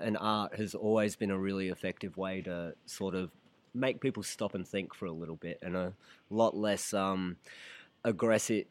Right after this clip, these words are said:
aggressive or confrontational, um, considering the information that we're trying to, um, bring across to people. This particular installation piece, and I, I gotta point out, this is only the first one.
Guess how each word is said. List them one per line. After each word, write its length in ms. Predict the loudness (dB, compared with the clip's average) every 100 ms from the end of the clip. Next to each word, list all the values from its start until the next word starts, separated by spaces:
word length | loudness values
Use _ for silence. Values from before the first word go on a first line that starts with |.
| -6
aggressive 600 | -6 -2 4 4 4 0
or 80 | 0
confrontational, 1120 | 0 0 0 -2 -2 -4 -4 -4 -4 -4 -6 -10 _ -4
um, 320 | -2 -2 -4
considering 600 | -6 -4 0 0 0 -4 -4
the 120 | -2
information 580 | -2 -2 0 0 -2 -4
that 100 | -8
we're 100 | -8
trying 380 | -6 -4 -6 -6
to, 280 | -8 -8 -10 -18 _
um, 340 | -4 -2 -2 -2
bring 200 | -2 -2
across 340 | -2 -4 -6
to 80 | -10
people. 400 | -10 -10 -8 -12 -12 -14 8
This 360 | 10 12 8
particular 500 | 4 4 6 6 6
installation 760 | 6 4 0 0 2 0 0 -4
piece, 280 | -2 -2 0
and 160 | 6 10
I, 220 | 12 12
I 140 | 8
gotta 220 | 8 8 8
point 260 | 6 8
out, 160 | 8 6
this 160 | 2
is 100 | 6
only 280 | 8 8 8
the 100 | 4
first 480 | 0 0 0 -2 -4
one. 300 | -4 -4 -8